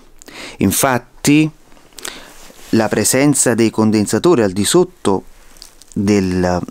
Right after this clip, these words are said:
circuito integrato A N sessantasei ottanta rende leggermente più rognoso la, eh, sostituzione in caso di rottura di questo circuito integrato.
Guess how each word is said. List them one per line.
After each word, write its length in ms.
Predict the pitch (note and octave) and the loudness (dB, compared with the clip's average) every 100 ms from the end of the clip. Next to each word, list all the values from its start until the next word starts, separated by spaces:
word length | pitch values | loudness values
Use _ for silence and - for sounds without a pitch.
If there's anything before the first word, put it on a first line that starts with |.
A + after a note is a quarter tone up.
| _ - | _ -6
circuito 480 | - - D#3 D3+ | -4 0 2 2
integrato 720 | G#2+ F#2 F#2+ A#2+ B2+ F#2+ F#2+ - - | 0 0 0 0 -2 0 -2 -4 -6
A 180 | A2+ A2+ | -2 0
N 200 | A#2 F2+ | 2 0
sessantasei 800 | - F#2 - F#2 E2+ G2+ - F#2 | -2 -4 -2 -4 -4 -2 0 2
ottanta 800 | C3+ - F2+ E2+ E2 F2 - G#2 - _ _ - | 0 -2 -8 -8 -8 -6 -4 -4 -6 _ _ -4
rende 560 | C3 F#2+ F2 F#2 - - - | 0 0 0 0 -2 -6 -4
leggermente 720 | C#3+ B2 C3+ C3+ A2+ F2+ E2 | 0 2 2 2 2 -2 -6
più 220 | G2+ C3 A2 | -4 0 0
rognoso 680 | C#3+ A2+ F2 E2+ - F#2 - - - - - - - - - - - - - | 0 0 -2 -6 -4 -4 -6 -18 -16 -16 -16 -18 -20 -20 -20 -20 -20 -18 -2
la, 380 | A2+ A2 G#2+ - | 0 2 0 -4
eh, 160 | - G#2 | -2 0
sostituzione 1120 | B2 A#2 - A#2+ C#3 - F#2+ F2+ F#2+ G2 - _ _ - | 0 -2 -2 -2 0 0 0 2 2 0 -2 _ _ -8
in 120 | - G2+ | -4 -2
caso 300 | A2+ G2+ G2 | -2 -2 -2
di 120 | F#2+ | 0
rottura 680 | A#2+ B2+ - E2 F2 F2+ F#2 - _ _ - | 0 -2 -8 -4 -2 -2 -4 -8 _ _ -12
di 240 | F#2+ F#2 | -6 -2
questo 1120 | F#2 F#2 F#2 - - - F#2+ F#2 F2+ F2+ F2 - | 0 0 0 -2 -4 -2 0 2 2 0 -2 -6
circuito 540 | - - G2 G2+ G2 | -4 -2 0 0 0
integrato. 760 | F2+ E2+ F#2+ A#2+ A2+ F#3 F2 D#2+ | -2 -2 0 0 0 -2 -6 -8